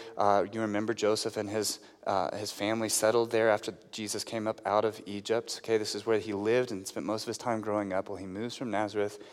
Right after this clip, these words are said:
and he goes to this city called Capernaum. Capernaum is a bigger city. It's on the very north part of the Sea of Galilee. It's a fishing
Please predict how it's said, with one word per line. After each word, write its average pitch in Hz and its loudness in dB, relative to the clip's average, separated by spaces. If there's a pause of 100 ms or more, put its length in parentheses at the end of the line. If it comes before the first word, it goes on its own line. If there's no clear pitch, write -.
(360)
and 95 -2
he 98 -4
goes 104 6
to - -2
this 110 0
city 92 -2
called 87 0
Capernaum. - -12 (1040)
Capernaum 110 0
is 98 -2
a - -6
bigger 110 2
city. 113 2
It's 107 2
on 90 2
the 85 -6
very 98 0
north 107 0
part 110 4
of 101 -4
the 104 -6
Sea - -4
of 107 -2
Galilee. 101 6
It's 92 -2
a 80 -6
fishing 131 0